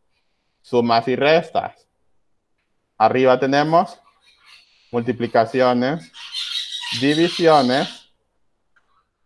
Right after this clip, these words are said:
y acá arriba poníamos los paréntesis, los corchetes, y ¿qué más?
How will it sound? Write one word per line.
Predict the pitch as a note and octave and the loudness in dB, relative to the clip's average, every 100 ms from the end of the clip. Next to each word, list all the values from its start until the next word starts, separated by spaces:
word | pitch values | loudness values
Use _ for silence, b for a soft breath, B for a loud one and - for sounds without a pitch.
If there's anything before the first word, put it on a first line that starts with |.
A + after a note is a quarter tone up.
| _ _ _ _ | _ _ _ _
y | A#2+ B2+ | 0 2
acá | B2+ C3 | 4 4
arriba | C3 C#3+ C#3+ C#3+ C#3+ | 4 4 4 6 4
poníamos | C#3+ B2+ A#2+ A#2+ B2 | 2 0 0 0 0
los | B2 | 0
paréntesis, | B2 A2 G2+ A#2 B2 A#2+ A#2+ - B2 | 2 2 2 2 0 -2 -4 -4 -8
los | C3 G2+ F#2+ F#2+ - | -4 -4 -4 -6 -6
corchetes, | G2 G2 - B2 B2 B2+ B2 B2 - - _ b b b b | -8 -8 -4 -2 -2 0 0 0 -4 -18 _ b b b b
y | - A2 A2 G#2+ G2+ F#2 | -8 -4 -2 -2 -6 -6
¿qué | A2+ | 0
más? | C#3+ - | 0 0